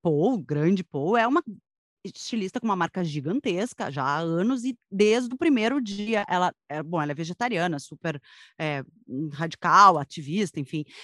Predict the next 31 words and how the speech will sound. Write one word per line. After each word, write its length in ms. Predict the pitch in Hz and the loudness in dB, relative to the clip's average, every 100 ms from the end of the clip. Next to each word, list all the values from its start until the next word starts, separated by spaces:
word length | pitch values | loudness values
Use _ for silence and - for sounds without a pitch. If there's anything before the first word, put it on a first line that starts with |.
| - | -12
mas 360 | - 202 180 175 | 0 4 6 6
ela 340 | 180 202 196 - | 4 6 4 4
não 180 | 269 285 | 2 2
trabalha 300 | 571 427 453 | 0 0 0
com 80 | 403 | 0
absolutamente 760 | 392 - 381 415 415 415 415 | 0 -2 -6 -2 -2 -2 0
nada 300 | 403 277 277 | 2 4 2
de 80 | 294 | -2
origem 260 | 311 302 311 | 0 0 2
animal, 320 | 370 415 294 | 2 2 4
muito 460 | 220 233 254 - | 4 4 2 0
menos 300 | 277 277 349 | -2 -2 -4
couro. 280 | - 240 175 - - - | -2 0 0 -4 -12 -2
E 80 | 226 | 2
ela 160 | 247 | 2
criou 440 | - 415 392 311 381 | 2 0 2 4 4
desde 360 | 214 226 254 | 4 4 4
o 40 | 254 | 0
princípio 380 | 202 180 185 240 | -6 -10 -10 -6
bolsas 560 | 262 247 247 - 214 | 2 4 4 2 -2
icônicas, 760 | 202 - 220 214 202 190 190 175 | -2 4 8 8 6 0 -4 -4
ela 140 | 185 - | -6 -4
trabalha 360 | 208 190 190 | 0 4 4
com 240 | 190 196 175 | 2 -2 -2
sapato, 540 | 190 - 202 180 - | -2 2 6 6 4
com 80 | 202 | 0
bota, 220 | 175 214 | -2 0
mas 180 | 202 190 | -4 -2
nunca 340 | 214 240 254 | 0 0 0
jamais 360 | 226 214 196 196 | 0 2 2 0
usou. 260 | 196 165 | -2 -2